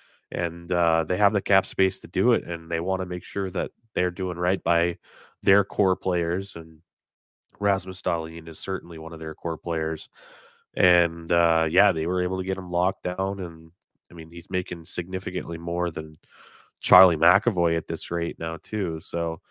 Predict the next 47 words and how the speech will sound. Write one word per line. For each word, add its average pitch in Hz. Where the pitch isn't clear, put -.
um, 85
makes 104
me 120
glad 101
for 95
the 92
front 98
office 92
here 92
in 85
Boston 85
getting 85
out 92
ahead 95
of 78
what 101
the 95
market 87
values 85
are 85
gonna 82
be 87
and 80
getting 87
Charlie 82
McAvoy 80
locked 80
up 82
to 85
a 82
deal 82
that 80
was 80
fair 82
to 82
both 117
him 95
and 90
to -
the 87
franchise 82
for 85
a 82
long 82
period 82
of 78
time. 82